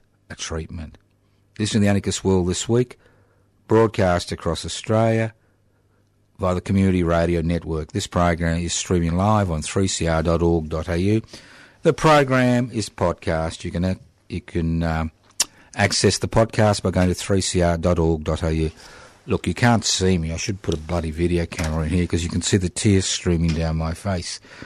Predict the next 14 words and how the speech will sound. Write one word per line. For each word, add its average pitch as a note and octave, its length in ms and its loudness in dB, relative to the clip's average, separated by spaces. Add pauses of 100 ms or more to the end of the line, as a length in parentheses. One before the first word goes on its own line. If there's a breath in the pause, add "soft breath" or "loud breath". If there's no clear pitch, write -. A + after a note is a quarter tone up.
(160 loud breath)
Why G#2+ 280 8
am C3+ 100 6
I C3+ 140 4
crying? B2 560 0 (1300 loud breath)
I'm E2 260 -2
crying A#2+ 840 2
'cause D#2 260 -4
the D#2+ 160 -2
investors F#2 880 0
in D#2 160 0
rental F2 340 0
properties D#2 600 -4
are D#2+ 160 -2
upset. - 840 -2